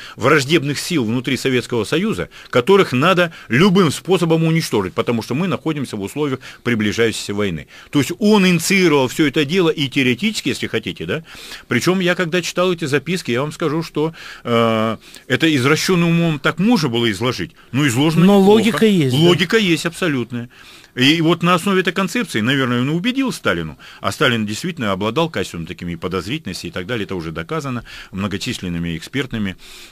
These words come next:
Speaker 1: заключениями и так далее. И ему вот это как бы, вот оно обоснование, что я не, я действительно правильно мыслю и так далее. Ну и, конечно же,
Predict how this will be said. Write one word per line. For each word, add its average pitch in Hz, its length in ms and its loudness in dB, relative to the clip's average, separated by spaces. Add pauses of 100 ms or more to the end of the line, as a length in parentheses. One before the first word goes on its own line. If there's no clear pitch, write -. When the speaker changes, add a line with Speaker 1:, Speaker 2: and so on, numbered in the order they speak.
Speaker 1:
заключениями 92 760 -4
и - 20 -6
так 92 180 -6
далее. 120 240 -2 (220)
И 107 120 -4
ему 135 280 2
вот 135 160 0
это 123 160 2
как 123 220 0
бы, 127 200 0 (300)
вот 107 240 -2
оно 143 180 2
обоснование, 165 760 -2
что - 200 -8
я 95 200 -2
не, 143 180 -4
я 110 240 -2
действительно 107 640 -4
правильно 180 380 -2
мыслю 208 400 -6 (540)
и 107 100 -6
так 123 160 -2
далее. 95 200 -2 (160)
Ну 143 160 0
и, 165 80 2
конечно 156 460 -2
же, 73 180 -12